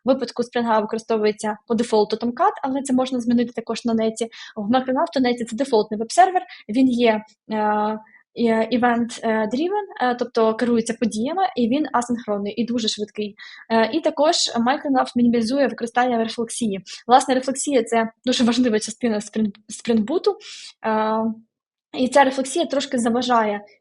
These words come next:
е, е, виконувати попередню компіляцію, цю A O T,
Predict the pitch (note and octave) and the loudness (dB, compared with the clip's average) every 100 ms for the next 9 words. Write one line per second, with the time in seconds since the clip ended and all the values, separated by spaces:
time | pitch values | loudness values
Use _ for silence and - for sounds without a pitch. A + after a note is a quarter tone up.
0 | _ A3 G#3+ G#3 G#3 G#3+ - - _ _ | _ -4 -2 -2 -2 -4 -8 -20 _ _
1 | _ - G#3+ A#3 C#4 A#3+ G#3+ G#3+ A3 B3+ | _ -4 -2 2 2 4 2 -2 0 4
2 | A#3+ G#3 A#3 A3+ A3 D4 F4 F#4+ F4 D#4+ | 4 2 -2 0 0 0 -2 -4 -4 -2
3 | E4+ D#4+ C#4+ C#4+ - D4+ D#4 | -2 0 0 0 -4 -4 -4